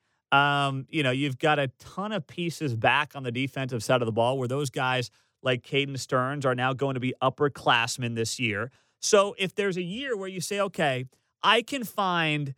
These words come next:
not just one or maybe two other teams that could beat O U, I've got a good trio that I can make a case for, um, upsetting the Oklahoma Sooners this year, who are also working in a redshirt freshman quarterback." If there's ever a year,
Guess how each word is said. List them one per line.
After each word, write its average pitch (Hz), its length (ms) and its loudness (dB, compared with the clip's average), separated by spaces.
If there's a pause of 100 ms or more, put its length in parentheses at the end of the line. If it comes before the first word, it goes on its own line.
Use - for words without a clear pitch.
(160)
not 262 180 4
just - 220 -4
one 147 760 -2
or 131 100 -2
maybe 123 240 -2
two 170 320 -4
other 131 160 -6
teams 113 320 -10
that 110 140 -4
could 110 120 -6
beat 120 160 -2
O 113 120 -2
U, 101 320 -6 (400)
I've 214 140 -2
got 294 180 4
a 196 80 0
good 160 420 0 (340)
trio 156 760 -2 (340)
that 151 100 6
I 180 200 4
can 220 180 -4
make 190 240 -4
a 170 60 0
case 180 420 -2
for, 110 400 -2 (460)
um, 101 420 2
upsetting 185 480 2
the 170 100 2
Oklahoma 160 360 -2
Sooners 202 340 -2
this 127 220 -2
year, 117 280 0 (100)
who 160 140 -4
are 151 140 0
also 175 400 -8
working 151 440 -2
in 185 180 -4
a 151 80 -2
redshirt 147 460 -2
freshman 127 380 -2
quarterback." 131 540 0 (300)
If 170 120 0
there's 170 280 0
ever 220 300 2
a 156 60 0
year, 131 520 -2